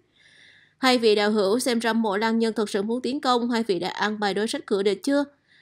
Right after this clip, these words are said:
Thanh Hoa Thu liệm lộ ra thân hình Hàng Lập nhìn hai người mỉm cười nói, Hàng huynh cũng vừa tới đúng lúc, chúng ta mới vừa rồi thương lượng một chút, chuẩn bị. Trọc mi đại hán tươi cười đem lời nói mới vừa rồi lặp lại lần nữa. Cự thú này đích xác có chút khó giải quyết,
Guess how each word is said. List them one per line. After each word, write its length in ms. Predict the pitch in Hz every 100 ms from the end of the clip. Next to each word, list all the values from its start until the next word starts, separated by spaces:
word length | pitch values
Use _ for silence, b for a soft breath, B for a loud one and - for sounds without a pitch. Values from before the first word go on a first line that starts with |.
| b b -
Thanh 160 | 294
Hoa 200 | 294 285
Thu 180 | 285 285
liệm 200 | 247 208
lộ 140 | 208
ra 160 | 214 254
thân 200 | 254 254
hình 140 | 233
Hàng 220 | 214 208 202
Lập 160 | 202
nhìn 180 | 214 202
hai 180 | 226 233
người 260 | 220 208
mỉm 240 | 196 196 220
cười 160 | 226
nói, 340 | 208 220 226 302
Hàng 240 | 302 208
huynh 200 | 208 226
cũng 180 | 220 208
vừa 180 | 220 208
tới 160 | 226
đúng 200 | 240 247
lúc, 220 | 277 370 370 B B B
chúng 180 | 302 294
ta 180 | 254 247
mới 200 | 247 285
vừa 180 | 247
rồi 160 | 214 214
thương 220 | 202 294
lượng 200 | 285 202
một 180 | 208 202
chút, 200 | 330 370 -
chuẩn 180 | 196 220
bị. 360 | 220 196 - B B B
Trọc 180 | 262 247
mi 120 | 277
đại 160 | 254 226
hán 220 | 240 302
tươi 160 | 285
cười 200 | 262 220
đem 200 | 214 233
lời 160 | 233 208
nói 200 | 202 226
mới 180 | 247 262
vừa 200 | 247 202
rồi 280 | 196 190 185
lặp 200 | 185 190
lại 120 | 180
lần 200 | 196 180
nữa. 280 | 180 123 311 - _
Cự 140 | 240 233
thú 180 | 254
này 140 | 320 240
đích 160 | 247
xác 200 | 285 294
có 120 | 294 302
chút 180 | 320 311
khó 140 | 269
giải 160 | 269 208
quyết, 340 | - 254 339